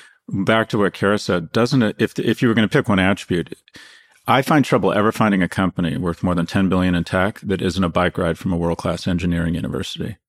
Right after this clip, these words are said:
Doesn't it, if you were going to attempt to start to, to do some sort of Palo Alto, doesn't it all start with a world-class engineering university?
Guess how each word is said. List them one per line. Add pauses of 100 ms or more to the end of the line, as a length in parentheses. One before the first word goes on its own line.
Doesn't
it,
if
you
were (160)
going
to
attempt (640)
to
start
to, (160)
to
do
some
sort
of (720)
Palo
Alto,
doesn't
it
all
start
with
a
world-class
engineering
university?